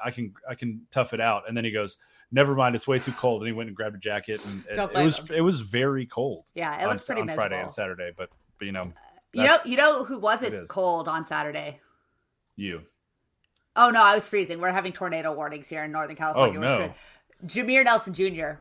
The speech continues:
Speaker 1: Ha!
Speaker 2: was not cold. Uh,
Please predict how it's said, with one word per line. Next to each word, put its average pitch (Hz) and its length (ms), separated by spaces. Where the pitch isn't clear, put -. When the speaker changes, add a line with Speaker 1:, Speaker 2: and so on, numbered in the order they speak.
Speaker 1:
Ha! 120 760
Speaker 2:
was 175 120
not 190 180
cold. 180 240
Uh, 196 260